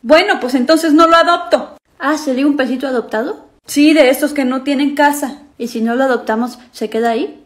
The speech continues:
Speaker 1: Sí, exacto, pero bueno, ya no.
Speaker 2: Mm, bueno, en ese caso trae dos perritos.
Speaker 1: Vic, sí tienes corazón.
Speaker 2: Shh, sentado.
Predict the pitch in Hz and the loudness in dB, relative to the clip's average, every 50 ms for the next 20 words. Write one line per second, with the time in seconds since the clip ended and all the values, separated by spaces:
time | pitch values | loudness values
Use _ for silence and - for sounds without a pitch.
0 | _ - - 277 277 269 277 269 - 277 277 277 - 226 214 208 196 196 202 240 | _ -8 -2 0 2 2 2 2 2 0 0 0 -6 -6 -6 -4 -6 -4 -4 -4
1 | 240 233 226 214 220 226 233 240 247 240 - - _ - - 220 220 226 233 226 | -4 -4 -6 -4 -4 -4 -4 -4 -6 -6 -10 -14 _ -14 -10 -6 -4 -4 -2 0
2 | 233 247 254 247 240 233 - - - _ - - _ - 226 233 254 254 302 285 | 0 0 0 0 -2 -4 -6 -10 -20 _ -20 -20 _ -6 -4 -4 -2 -2 -2 0
3 | 294 277 277 285 285 269 277 254 247 254 262 254 254 254 247 - - 247 240 240 | 0 0 0 0 -4 -2 0 2 2 2 2 2 0 0 0 -2 -4 -4 -4 -4
4 | 262 254 - 226 - - - - _ _ _ _ - 349 392 440 453 440 427 370 | -6 -6 -8 -10 -12 -12 -20 -20 _ _ _ _ -4 2 4 6 6 6 6 4
5 | 320 285 262 262 254 - - 381 381 381 440 427 440 440 427 - 349 302 277 262 | 2 -2 -4 -4 -6 -2 -2 -2 0 0 -2 -2 -2 -2 -2 -2 0 0 0 0
6 | 254 - - 381 403 415 403 381 320 254 247 - - - - - - - - - | -2 -2 0 2 2 4 4 2 2 0 -2 -4 -4 -6 -6 -8 -10 -8 -4 -2
7 | 247 233 262 262 269 277 269 269 | -2 2 2 2 2 2 -2 -4